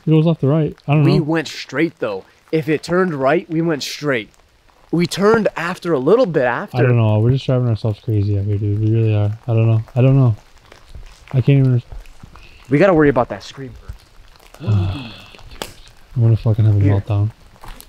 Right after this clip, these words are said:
Speaker 1: The scream? I
Speaker 2: Stay
Speaker 1: don't know.
Speaker 2: close.
Speaker 1: Yeah.
Speaker 2: Every so often, check behind you. I got it from us.
Speaker 1: Yeah, you check behind me too sometimes, right?
Speaker 2: I got your back. Hold on.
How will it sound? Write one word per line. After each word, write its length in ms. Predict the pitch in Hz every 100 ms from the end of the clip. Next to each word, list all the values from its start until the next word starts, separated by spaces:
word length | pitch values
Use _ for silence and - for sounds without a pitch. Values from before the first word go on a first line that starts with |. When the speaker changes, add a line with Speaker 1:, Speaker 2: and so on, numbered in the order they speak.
| - - - - - - - - - - - - - - - - - - -
Speaker 1:
The 60 |
scream? 300 | 131 - 139
I 20 | 190
Speaker 2:
Stay 120 | 151
Speaker 1:
don't 80 | 170
know. 60 |
Speaker 2:
close. 300 | 190 147 98 - - - - - - 151
Speaker 1:
Yeah. 240 | 139 101 - - 120
Speaker 2:
Every 200 | 135 165
so 180 | 180 147
often, 260 | 139 123
check 200 | - 147
behind 340 | 127 120 139 160
you. 140 | 170 - -
I 80 | 123
got 160 | 135
it 40 | 123
from 180 | 113 101
us. 80 | 95 - -
Speaker 1:
Yeah, 80 | 151
you 60 | 120
check 180 | 151 143
behind 240 | 147 147
me 60 | 131
too 160 | -
sometimes, 420 | 127 101 98 101
right? 180 | 110 139 - - - - - - - - - - - - - - - - - - - - - -
Speaker 2:
I 60 | 117
got 180 | 127 110
your 100 | 110
back. 140 | 98
Hold 200 | -
on. 80 | 107